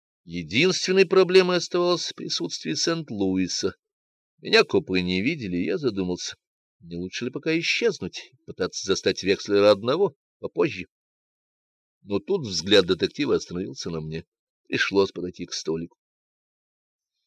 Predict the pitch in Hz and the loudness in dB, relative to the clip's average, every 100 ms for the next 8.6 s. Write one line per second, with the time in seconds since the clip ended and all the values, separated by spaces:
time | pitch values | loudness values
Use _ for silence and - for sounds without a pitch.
0 | _ _ _ - 151 143 135 147 151 147 | _ _ _ 0 4 4 8 8 10 8
1 | 131 135 139 - 139 127 - - 127 117 | 6 6 4 4 2 2 0 2 0 4
2 | 131 117 147 120 98 104 95 101 98 82 | 4 4 2 4 4 4 -2 0 0 0
3 | 85 85 90 _ _ _ _ _ _ _ | 0 0 -4 _ _ _ _ _ _ _
4 | 90 90 85 95 127 - 127 120 120 _ | -4 -4 0 4 4 6 6 6 4 _
5 | - 85 - 87 98 101 - 90 90 87 | -14 -12 -4 0 2 2 2 2 2 2
6 | 101 101 - 87 - 90 98 101 - 92 | -2 -2 -6 -12 -14 -6 -2 -2 -2 -4
7 | 90 _ _ _ _ _ 80 90 85 113 | -4 _ _ _ _ _ -2 -2 2 4
8 | 127 - - 80 82 87 | 4 2 -4 -2 -4 -6